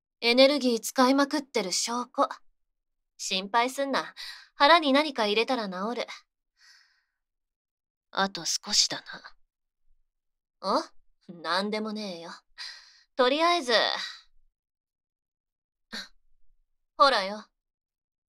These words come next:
お前の恋人の、いや、元恋人の心臓。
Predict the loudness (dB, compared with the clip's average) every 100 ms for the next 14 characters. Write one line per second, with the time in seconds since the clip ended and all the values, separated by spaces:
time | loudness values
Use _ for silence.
0 | _ _ _ -4 2 6 6 4 -2 -2
1 | -4 -4 -6 -10 -8 -12 -14 _ _ _
2 | _ _ _ _ _ -16 -14 -14 -18 _
3 | _ -20 _ _ _ _ _ _ 4 4
4 | 6 0 -6 -4 -2 -2 -8 -10 -8 -4
5 | -2 -2 -4 -8 -10 -14 -18